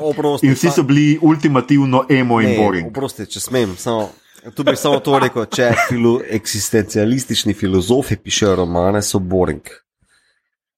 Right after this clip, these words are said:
Speaker 1: Ja.
Speaker 2: Ja?
Speaker 1: Eh, zdaj pa Camus
Speaker 2: Kaj pa
Speaker 1: pa,
Speaker 2: si hotel
Speaker 1: eh, Sartre,
Speaker 2: dodati?
Speaker 1: ne, ki
Speaker 2: Aha.
Speaker 1: sta naredila tako ta, rečemo temu, nominalna, eh, eksistencialistična romana z, romana.
Speaker 2: Dela,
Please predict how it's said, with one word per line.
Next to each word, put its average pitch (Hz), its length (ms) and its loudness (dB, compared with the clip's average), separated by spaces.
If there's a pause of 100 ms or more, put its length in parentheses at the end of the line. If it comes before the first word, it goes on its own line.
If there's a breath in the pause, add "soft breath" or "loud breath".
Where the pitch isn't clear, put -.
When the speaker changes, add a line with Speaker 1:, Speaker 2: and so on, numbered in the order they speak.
(280)
Speaker 1:
Ja. 87 440 0
Speaker 2:
Ja? 104 200 0
Speaker 1:
Eh, 92 420 0
zdaj 107 140 -2
pa 120 320 -2 (440)
Camus 139 500 0
Speaker 2:
Kaj 107 120 0
pa 135 100 0
Speaker 1:
pa, 123 100 2
Speaker 2:
si 113 80 0
hotel 104 280 0 (140)
Speaker 1:
eh, 104 120 -2
Sartre, 123 640 0
Speaker 2:
dodati? 101 180 -4
Speaker 1:
ne, 104 160 -2
ki 117 100 -8
Speaker 2:
Aha. 120 160 0
Speaker 1:
sta 113 120 -2
naredila 101 420 -4
tako 98 340 -6
ta, 95 200 -8 (840 soft breath)
rečemo 107 280 -6
temu, 104 240 -4
nominalna, 110 920 2 (400)
eh, 95 140 -4
eksistencialistična 98 1500 -4
romana 98 840 0
z, 87 380 -12
romana. 101 480 0
Speaker 2:
Dela, 113 240 0